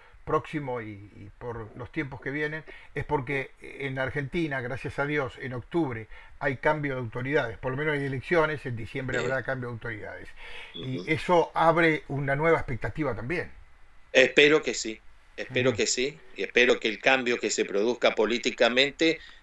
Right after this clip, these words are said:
Speaker 2: ayude. Hay algunos candidatos, eh, o precandidatos que hoy se están presentando que sí han aco-, apoyado y, por supuesto, buscado siempre la verdad. Esperemos que cuando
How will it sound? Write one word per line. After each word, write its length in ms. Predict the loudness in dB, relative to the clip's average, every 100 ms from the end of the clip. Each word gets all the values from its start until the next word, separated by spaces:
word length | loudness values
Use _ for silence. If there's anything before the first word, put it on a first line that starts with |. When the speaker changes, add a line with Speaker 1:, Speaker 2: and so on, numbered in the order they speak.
| -2
Speaker 2:
ayude. 800 | 0 6 6 8 8 8 6 4
Hay 180 | 2 2
algunos 360 | 2 0 0
candidatos, 840 | 0 0 2 4 4 2 0 0 -2
eh, 320 | 0 0 -2
o 120 | -4
precandidatos 760 | -4 2 2 4 4 6 2 0
que 140 | 0
hoy 100 | 2
se 120 | 0
están 200 | -2 -4
presentando 800 | -4 -4 -4 4 4 8 8 8 2 -20 -20 -2
que 480 | 4 6 6 4 4
sí 420 | 4 6 8 8
han 160 | 8 4
aco-, 340 | -2 -4 -4
apoyado 760 | -6 -6 -8 2 4 6 4 2
y, 100 | -2
por 240 | -6 -6
supuesto, 420 | -6 -4 -2 0
buscado 440 | -2 0 2 4 2
siempre 380 | 2 2 2
la 120 | 2 2
verdad. 440 | 4 6 6 6 -2 -20 -10
Esperemos 480 | -6 2 4 6 2
que 640 | 4 6 6 6 4 0 0
cuando 420 | 0 2 -2